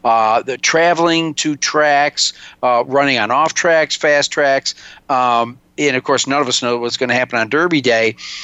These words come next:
That, uh, it's gonna be one of those things that you're gonna wanna watch them in the post parade before you make your damn bet on the first Saturday in May.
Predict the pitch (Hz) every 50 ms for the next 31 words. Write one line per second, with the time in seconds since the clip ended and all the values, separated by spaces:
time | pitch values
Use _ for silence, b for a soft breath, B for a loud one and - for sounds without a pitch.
0 | B B B B _ - 127 127 127 123 - _ _ - 139 135 123 123 147 127
1 | - - _ _ _ _ _ _ _ _ - 135 - - - - - - - 190
2 | - - 190 139 165 160 156 160 160 156 151 143 - 175 165 165 147 139 147 151
3 | 156 175 175 151 143 143 143 147 143 139 139 135 135 139 139 - 139 135 123 123
4 | - - 156 185 220 190 - - 120 120 120 120 131 131 131 123 - 135 135 135
5 | 131 127 131 139 143 135 - 135 127 143 143 147 147 139 123 - 143 175 180 -
6 | _ - 127 127 127 131 127 123 123 - - 139 139 135 - - 139 143 147 143
7 | 139 143 151 151 151 151 156 160 185 202 185 135 - -